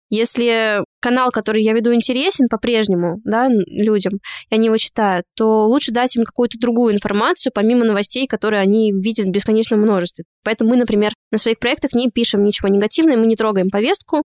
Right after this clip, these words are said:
Мы как продолжали писать там про малые самолеты, например, так мы и пишем что-то хорошее. И, соответственно, это помогает все равно отвлечься от повестки, от общей, и увидеть то, что жизнь продолжается, то, что все, все равно идет своим чередом, да, если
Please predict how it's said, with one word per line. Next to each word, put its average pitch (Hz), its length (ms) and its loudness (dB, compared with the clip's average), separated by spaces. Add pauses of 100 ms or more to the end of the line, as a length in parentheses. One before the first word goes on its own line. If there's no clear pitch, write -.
Мы 262 320 0
как 233 140 -4
продолжали 269 440 0
писать 285 340 0
там 226 120 0
про 226 100 0
малые 233 280 2
самолеты, 220 440 2
например, 214 340 0
так 330 160 -4
мы 240 120 4
и 208 40 0
пишем 202 300 -2
что-то 220 200 -4
хорошее. 185 540 -2 (200)
И, 247 400 2
соответственно, 240 520 -2
это 226 100 -2
помогает 226 380 0 (180)
все - 140 -4
равно 233 180 0
отвлечься 214 440 0
от - 80 -6
повестки, 214 420 0
от 196 120 -4
общей, 269 400 0 (200)
и 240 240 0
увидеть 254 320 2
то, 220 100 -2
что 214 380 -2
жизнь 220 240 0
продолжается, 220 720 0
то, 208 120 -2
что 202 520 -2
все, - 280 -2
все 220 140 -2
равно 226 240 2
идет 190 220 -2
своим 202 220 0
чередом, 247 400 2
да, 220 80 2
если 214 260 0